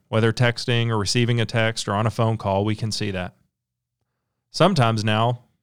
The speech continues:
people have cameras in their cars. The rise of GoPros and these other types of cameras in the vehicles allow us to sometimes actually see what was going on. Also, we're able to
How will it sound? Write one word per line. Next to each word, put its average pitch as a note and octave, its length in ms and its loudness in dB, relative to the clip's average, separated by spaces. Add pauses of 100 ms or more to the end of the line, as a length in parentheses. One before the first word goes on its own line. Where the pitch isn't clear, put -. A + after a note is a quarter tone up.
(760)
people A#2+ 260 0
have A#2 160 0 (640)
cameras D3 340 0
in G2+ 120 -2
their F#2+ 100 -4
cars. F2+ 400 -6 (1800)
The A#2+ 80 -2
rise A#2+ 320 4
of G#2+ 140 -4
GoPros A2+ 680 2
and A2 80 0
these G#2+ 160 0
other G#2+ 220 2
types G#2+ 260 -4
of - 140 -10
cameras G#2 360 -4
in G2+ 100 -6
the G2 40 -6
vehicles G2+ 540 -6
allow G2+ 260 -2
us F#2+ 80 -6
to - 100 -10
sometimes G2+ 640 -6 (140)
actually G#2 320 -4
see B2+ 180 -2
what A2+ 160 -4
was G2 120 -10
going F#2+ 280 -6
on. F#2 280 -10 (120)
Also, A2 400 0
we're A2+ 200 2
able G2+ 240 -2
to G2 320 -8